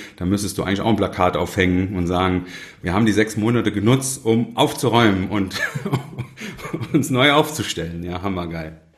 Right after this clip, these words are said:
Ja. Ja, mein Lieber, dann würde ich von Herzen dir Danke sagen. Ja, und... Ähm, mich auch nochmal bedanken, weil ich am Ende des Podcasts nicht versäumen möchte,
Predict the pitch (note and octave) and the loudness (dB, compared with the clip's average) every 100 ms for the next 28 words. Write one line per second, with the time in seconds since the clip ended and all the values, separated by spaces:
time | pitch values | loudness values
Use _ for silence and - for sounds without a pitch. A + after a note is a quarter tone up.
0 | _ - - - - - - - - - | _ -20 -20 -20 -20 -20 -20 -20 -20 2
1 | E3+ A3+ F#3 B2+ A2+ F2+ D#2+ - A2+ A#2 | 4 6 6 4 4 2 0 -2 0 2
2 | A#2+ A2+ C#3 E3 - D3 C3+ E3+ - F#3 | 0 0 -2 -2 0 2 4 2 0 0
3 | E3+ E3 - G#2+ - A#2+ A2 A2+ D#3+ E3+ | 4 2 0 -8 0 2 4 2 2 2
4 | E3+ F3+ G3+ B3+ C#4 - - _ _ A#2+ | 2 2 0 -2 -4 -14 -20 _ _ 0
5 | C3 G#3+ - - _ _ - A#2 A#2 - | 2 0 -4 -16 _ _ 0 2 2 0
6 | F#2 G#2+ A2 G#2+ A2 - - _ _ B2+ | 0 2 4 2 0 -8 -20 _ _ 2
7 | B2+ A#2 A#2+ A2 G2+ - A2+ D3+ C3 A2 | 4 4 4 4 2 2 4 4 4 2
8 | G#2+ G#2 F#2+ A#2+ A2 - A2+ - G#2+ A#2+ | 0 0 0 0 0 0 -4 -2 -2 -2
9 | A2+ A2+ A#2 A#2 A2 A2+ A2+ - A2 | 0 2 4 4 4 4 2 2 2